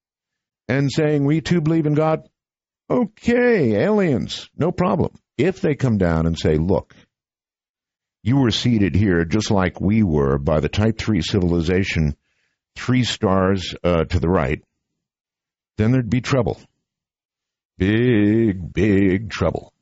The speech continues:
Hello there, uh, Dark Matter, and you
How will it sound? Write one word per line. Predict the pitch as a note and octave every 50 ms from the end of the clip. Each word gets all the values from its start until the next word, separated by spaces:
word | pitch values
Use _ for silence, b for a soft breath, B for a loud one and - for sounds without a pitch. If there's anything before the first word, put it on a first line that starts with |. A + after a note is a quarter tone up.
| _ _ _ _ _ _ _ _ _ _ _ _ _ _ - B B B B B B B B _ _ _ _ _ _ _ _ _ _ _ -
Hello | C#3+ E3 F#3+ G3 G3
there, | D#3+ B2+ G2+ F2+ D2+ C2 A#1+ -
uh, | - G#2 G2
Dark | G2 A#2+ C#3 D#3+ -
Matter, | D#3+ D#3 E3 F3 G3+
and | F#3+ G#2+ E2+
you | E2 A2+ F#3 F3+ A2+ E2 E2 G#2+ D3 D#3 C#3+